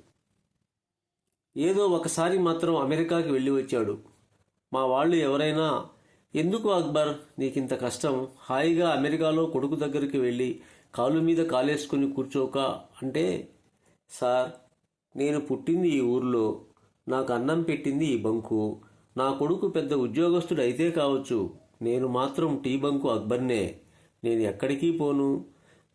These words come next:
చచ్చిందాకా ఈ బంకు నడపాల్సిందే, మీరు నా బంకుకు రావాల్సిందే," అనేవాడు.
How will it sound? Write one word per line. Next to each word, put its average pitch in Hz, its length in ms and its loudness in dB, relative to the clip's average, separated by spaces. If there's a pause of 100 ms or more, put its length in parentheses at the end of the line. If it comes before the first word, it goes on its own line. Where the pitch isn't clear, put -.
చచ్చిందాకా 147 640 0
ఈ 160 220 2
బంకు 131 280 -2
నడపాల్సిందే, 127 920 0 (440)
మీరు 135 260 0
నా 123 180 2
బంకుకు 117 400 -2
రావాల్సిందే," 131 760 0
అనేవాడు. 110 460 0